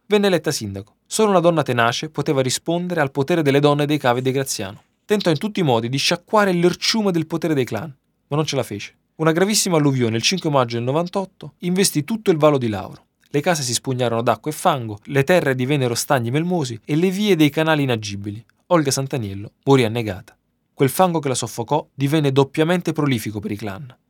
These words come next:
L'alluvione portò altri danari e con i nuovi capitali aumentò il potere delle due famiglie. Ci fu l'elezione di Antonio Siniscalchi,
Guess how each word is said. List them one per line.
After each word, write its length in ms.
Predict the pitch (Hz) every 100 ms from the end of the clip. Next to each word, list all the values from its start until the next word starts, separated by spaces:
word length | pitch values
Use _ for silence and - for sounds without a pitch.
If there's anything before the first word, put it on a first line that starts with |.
| -
L'alluvione 540 | 143 170 180 208 196
portò 300 | 180 175 185
altri 200 | 185 185
danari 400 | 165 147 107 - -
e 120 | - 147
con 160 | 170
i 60 | 180
nuovi 180 | 220 202
capitali 460 | 180 180 214 202
aumentò 340 | 185 180 180 214
il 80 |
potere 320 | 208 185 208 190
delle 160 | 175
due 100 | 175
famiglie. 520 | 156 123 101 98 110 _
Ci 140 | - 160
fu 160 | 208
l'elezione 440 | 196 160 156 - 180
di 60 |
Antonio 300 | 151 139 190
Siniscalchi, 680 | 151 151 - - 104 -